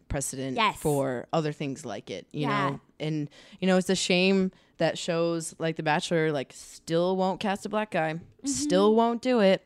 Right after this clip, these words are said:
Speaker 2: Yeah.
Speaker 1: right?
Speaker 2: Yeah.
Speaker 1: But you've got, you look at our cast and you see the success and, like, the cult following and
Speaker 2: Yeah.
Speaker 1: the, um, I was interviewed by N P R. N P R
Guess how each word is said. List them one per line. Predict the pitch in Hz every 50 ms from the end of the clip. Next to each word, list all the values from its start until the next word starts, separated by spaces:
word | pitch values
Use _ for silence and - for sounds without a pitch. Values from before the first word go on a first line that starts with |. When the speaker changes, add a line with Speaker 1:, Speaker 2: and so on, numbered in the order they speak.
| _ -
Speaker 2:
Yeah. | 170
Speaker 1:
right? | 165 165 190 214 226 233 - - - - - -
Speaker 2:
Yeah. | 220 247 - - -
Speaker 1:
But | 170 156 185 190 180 170 165 160 151 - -
you've | - 175 185 180
got, | 190 185 170 165 160 160 147 - - _
you | - 170 185 196
look | 202 208 185
at | 185 160
our | 160 170 180 185 185 175 151 - -
cast | - - 151 135 135 135 147 - - -
and | 139
you | 151 147
see | 139 - 156 147 143
the | 135 139
success | 139 - 139 135 - 143 135 127 131 - -
and, | - 143 143
like, | 131 131 135 - - -
the | 139 139
cult | - 151 143 - -
following | - 131 131 131 131 135 131 135 135 135 -
and | - 139 139 135 131
Speaker 2:
Yeah. | 127 131 131 135 - -
Speaker 1:
the, | 147 139 131 131 131 123 - _ -
um, | - 139 139 131 - - _ - - - - - -
I | -
was | 381 392 339
interviewed | - - 269 277 254 285 269
by | 220 202
N | - - 226 277
P | - - 202
R. | 185 175 139 - - - - - _
N | - 302
P | 359 - 403 370
R | 294 233 220 202 185 170